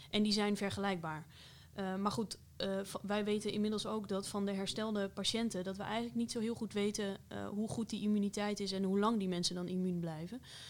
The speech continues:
Plus dat je bij herstelde patiënten heel veel verschillen ziet in die concentraties van die antistoffen. Ehm, dus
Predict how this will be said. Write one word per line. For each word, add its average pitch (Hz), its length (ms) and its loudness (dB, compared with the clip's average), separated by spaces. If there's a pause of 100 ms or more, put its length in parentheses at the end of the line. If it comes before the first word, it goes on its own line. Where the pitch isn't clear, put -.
(200)
Plus 226 260 0
dat 190 200 -2
je 196 140 -2
bij 185 280 0
herstelde 208 480 -2
patiënten 208 420 -2
heel 233 240 2
veel 226 140 -4
verschillen 208 380 -2
ziet 196 200 -4
in 202 80 2
die 196 80 2
concentraties 202 680 -2
van 196 80 -2
die 190 120 -2
antistoffen. - 580 -4 (640)
Ehm, 196 460 0
dus 202 460 0